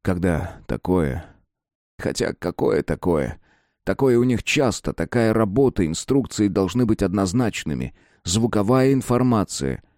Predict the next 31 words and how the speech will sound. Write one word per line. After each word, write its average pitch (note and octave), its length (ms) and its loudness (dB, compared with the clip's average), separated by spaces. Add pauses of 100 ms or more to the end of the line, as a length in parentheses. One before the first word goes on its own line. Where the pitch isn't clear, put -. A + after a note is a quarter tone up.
(100)
Здесь A2+ 420 0
от G#2 100 0
неё A#2 240 2
мороз A2+ 440 2
по E2+ 160 -2
коже, C2 380 -4
вой, G2+ 380 2
стоны, G#2+ 540 0
крики, B2 420 2
плач, A#2+ 540 0
истерики, F#2+ 680 0
хрип, C3+ 540 0
мольбы. F#2 800 0 (640)
Звуковая F2 600 0
информация, D2+ 920 -4
господи. C#2+ 1040 -4 (520)
«Час D3 400 0
тишины!» B2+ 760 2 (500)
По F#2+ 120 0
команде C#3+ 440 0
руководителя C3 720 2
в G2+ 60 -4
зоне C3+ 300 2
Ч A2+ 300 2
С G2 100 -2
останавливаются A#2 800 2
все B2+ 260 0
работы A2+ 420 2
и A2 40 2
движения A2 460 2
транспорта. F2+ 640 -2